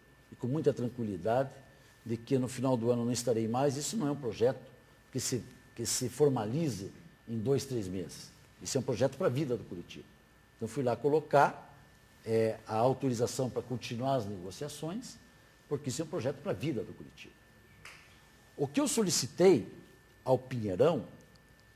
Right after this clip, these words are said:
ao Pinheirão, não, à Federação Paranense de Futebol, por escrito, porque o que se escreve se perpetua.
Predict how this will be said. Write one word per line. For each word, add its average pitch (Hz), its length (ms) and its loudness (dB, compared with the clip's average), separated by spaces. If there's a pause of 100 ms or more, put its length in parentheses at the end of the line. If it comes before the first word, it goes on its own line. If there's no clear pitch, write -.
(120)
ao 92 80 -10
Pinheirão, 98 360 0
não, 139 100 4
à 107 60 2
Federação 113 520 0
Paranense 147 280 0
de - 60 -12
Futebol, 170 200 -2
por 214 100 0
escrito, - 540 -6 (560)
porque 127 420 -2
o 127 80 -6
que - 160 -4
se - 180 -4
escreve 240 600 6 (180)
se - 140 -8
perpetua. 131 680 -2